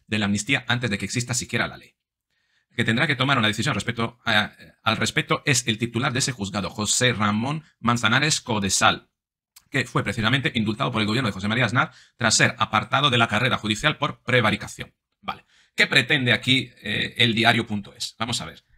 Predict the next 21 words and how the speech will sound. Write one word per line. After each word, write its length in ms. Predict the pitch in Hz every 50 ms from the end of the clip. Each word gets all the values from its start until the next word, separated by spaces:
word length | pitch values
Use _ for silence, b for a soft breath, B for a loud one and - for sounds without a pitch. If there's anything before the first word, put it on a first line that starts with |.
| _
Entiendo 300 | - 113 104 131 131 120
yo 140 | 117 - -
que 80 | - 113
si 140 | - -
una 100 | 110 110
persona 380 | - - - - 156 - 98 -
es 240 | - 127 120 - -
indultada, 560 | 123 117 120 127 120 120 - 131 - 147 175 -
el 160 | - 143 127
delito 360 | 113 - 139 - - - 104 98
no 320 | 104 110 123 131 131 131
es 160 | 147 143 -
que 80 | - 107
se 160 | - - -
cancele, 540 | - 117 127 123 - 156 147 156 180 196 b b b
sino 280 | b - 123 117 123 123
que 80 | 113
simplemente 500 | 101 - 110 101 113 113 131 131 127 113
se 220 | 101 - - 107 104
le 100 | 104 101
perdona. 460 | - 92 92 95 143 143 82 - b